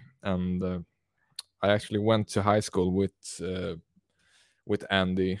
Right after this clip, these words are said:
and it was a music high school. And, uh, I remember I, I was sitting, we were sitting, like, a, you know, break room, uh, where both of, both me and Andy had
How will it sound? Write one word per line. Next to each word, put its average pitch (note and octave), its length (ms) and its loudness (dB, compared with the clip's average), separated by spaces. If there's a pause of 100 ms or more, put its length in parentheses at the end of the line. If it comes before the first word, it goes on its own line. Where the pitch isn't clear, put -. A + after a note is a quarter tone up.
and G2 100 -6
it F#2 140 -6
was - 120 -6
a G2 40 2
music G2+ 420 -4
high G2+ 200 2
school. G2 500 -4 (1200)
And, F#2 400 -2
uh, F2+ 240 -2
I F#2+ 100 6
remember F#2+ 500 8
I, F#2+ 240 6
I G2+ 160 2
was G2 160 2
sitting, F#2+ 720 0 (260)
we G#2+ 80 2
were G#2+ 80 2
sitting, G#2 360 -2
like, G2 260 2
a, F#2 320 4 (640)
you G2+ 140 0
know, F#2 200 6
break F#2+ 380 4 (100)
room, G#2 480 -2 (340)
uh, F#2 340 -6
where F2+ 500 -8 (1120)
both A2+ 280 8
of, G2+ 240 6
both G#2 340 8
me G#2 140 6
and G2 120 8
Andy G2 220 6
had F#2 280 2